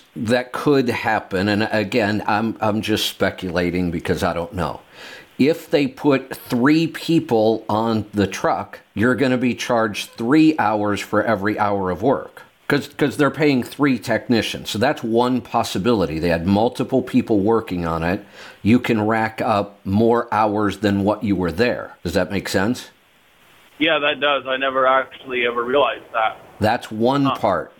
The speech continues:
Speaker 1: Th-, there's another part that a lot of people don't understand. Uh, there, there is a method of paying mechanics and technicians that's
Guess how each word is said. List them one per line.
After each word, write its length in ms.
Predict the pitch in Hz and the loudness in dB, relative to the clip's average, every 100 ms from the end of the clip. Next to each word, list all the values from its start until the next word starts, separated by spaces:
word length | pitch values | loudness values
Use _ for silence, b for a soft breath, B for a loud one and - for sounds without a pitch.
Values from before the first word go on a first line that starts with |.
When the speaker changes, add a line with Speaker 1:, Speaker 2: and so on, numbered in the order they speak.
| 113 | -2
Speaker 1:
Th-, 160 | 110 | 0
there's 240 | 120 117 117 | 2 2 2
another 380 | 110 151 190 170 | 0 2 2 -2
part 520 | - 90 85 117 - - _ | 0 0 2 0 -2 -18 _
that 280 | 107 101 101 107 | -2 0 -2 -2
a 60 | |
lot 200 | 98 104 | 2 2
of 100 | 101 | 0
people 300 | - 110 107 | -2 -4 -2
don't 340 | 90 101 95 110 | 0 0 0 -2
understand. 800 | 87 90 - - 87 87 104 98 B B B B B B - | -2 -2 -4 0 2 2 0 -2 B B B B B B -6
Uh, 200 | 104 107 - - | -4 -4 -8 -4
there, 300 | 98 131 131 | 0 0 0
there 260 | 120 143 | 0 2
is 160 | 170 165 | 2 2
a 80 | 120 | 2
method 760 | 113 120 135 135 117 104 98 | 2 2 0 0 0 0 0
of 340 | 98 107 92 - | 0 -2 -2 -8
paying 880 | - 135 127 120 113 113 107 104 - | -4 0 2 2 2 2 2 0 0
mechanics 760 | 95 95 - 117 113 110 - 98 | -2 -2 0 2 2 -2 -2 -2
and 120 | 95 | 0
technicians 800 | 101 104 117 107 - 90 90 - | -2 -2 0 0 0 -2 -4 -2
that's 240 | 90 - | -4 -4